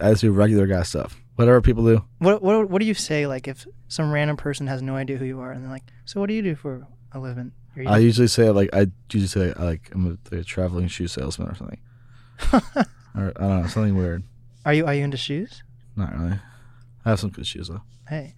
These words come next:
Speaker 1: I,
Speaker 2: I'm,
Speaker 1: I, I got
Speaker 2: we're
Speaker 1: it.
Speaker 2: both wearing Converse, right?
Speaker 1: Bro, I'm about to get some fucking, uh, brand new Jordan ones in, uh, Portland tomorrow.
Speaker 2: Oh.
Speaker 1: Yeah.
Speaker 2: Do you have, like, a specific one in mind,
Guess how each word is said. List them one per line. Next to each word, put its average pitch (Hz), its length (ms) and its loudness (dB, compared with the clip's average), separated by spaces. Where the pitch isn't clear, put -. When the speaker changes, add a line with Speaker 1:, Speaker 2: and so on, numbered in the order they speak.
Speaker 1:
I, 135 100 2
Speaker 2:
I'm, 104 140 4
Speaker 1:
I, 113 160 8
I 185 100 4
got 202 120 4
Speaker 2:
we're 175 40 6
Speaker 1:
it. 156 60 2
Speaker 2:
both 180 200 4
wearing 165 200 0
Converse, 147 480 -6
right? 143 100 -12
Speaker 1:
Bro, 110 180 6
I'm 101 100 6
about 104 180 4
to 110 80 -4
get 104 100 2
some 104 160 4
fucking, 101 320 2
uh, 87 240 2
brand 101 240 2
new 95 100 4
Jordan 90 360 2
ones 90 280 2
in, 76 160 -4
uh, 65 240 -8
Portland 80 260 -2
tomorrow. 69 300 -6
Speaker 2:
Oh. 185 720 -4
Speaker 1:
Yeah. - 160 -16
Speaker 2:
Do 143 80 -6
you 143 80 -2
have, 139 100 -4
like, 131 200 -8
a 127 80 -10
specific 131 680 -12
one 131 200 -6
in 123 100 -8
mind, 123 460 -10